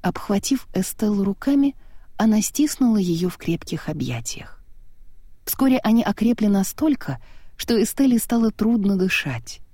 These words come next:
Баронесса повернула голову и шепнула ей на ухо: "Идиотка", и толкнула её назад.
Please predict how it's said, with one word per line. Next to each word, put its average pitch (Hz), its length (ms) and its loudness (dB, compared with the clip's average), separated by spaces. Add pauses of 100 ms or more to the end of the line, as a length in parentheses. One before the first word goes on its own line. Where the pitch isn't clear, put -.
(1200)
Баронесса 180 500 0
повернула 170 540 0
голову 160 640 -2 (640)
и 233 80 4
шепнула 285 400 2
ей 220 220 4
на 135 260 2
ухо: 135 320 -8 (1000)
"Идиотка", 123 800 -2 (840)
и 214 60 0
толкнула 202 540 0
её 143 340 0
назад. 123 380 -4